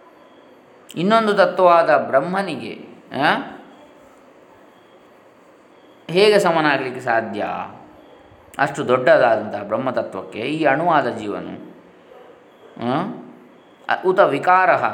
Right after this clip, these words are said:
ಅಥವಾ ಅದು ಬ್ರಹ್ಮದ ವಿಕಾರವೋ ಈ ಅಣುವಾದಂಥ ಜೀವ?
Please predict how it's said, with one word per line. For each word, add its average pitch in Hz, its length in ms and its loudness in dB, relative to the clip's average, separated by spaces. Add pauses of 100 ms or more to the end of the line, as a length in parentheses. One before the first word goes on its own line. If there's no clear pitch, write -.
(120)
ಅಥವಾ 165 400 2 (600)
ಅದು 160 200 2 (120)
ಬ್ರಹ್ಮದ 160 400 0
ವಿಕಾರವೋ 139 640 2 (300)
ಈ 135 100 -8 (180)
ಅಣುವಾದಂಥ 127 640 0 (100)
ಜೀವ? 110 220 -8